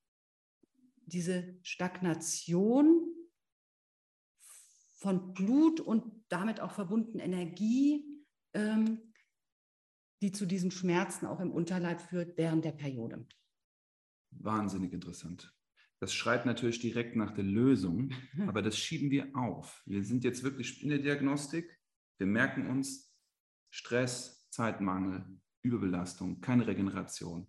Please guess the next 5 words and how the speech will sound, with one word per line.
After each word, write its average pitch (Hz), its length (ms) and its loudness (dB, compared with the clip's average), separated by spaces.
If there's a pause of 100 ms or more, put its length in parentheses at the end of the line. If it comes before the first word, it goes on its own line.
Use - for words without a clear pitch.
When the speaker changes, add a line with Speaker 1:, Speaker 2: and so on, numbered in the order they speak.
Speaker 2:
Stagnation, 101 1000 -4
Leber, 104 480 -2
Stagnation, 95 580 -4
Blutbildung. 98 640 -2 (2000)
Speaker 1:
Ähm, 208 640 2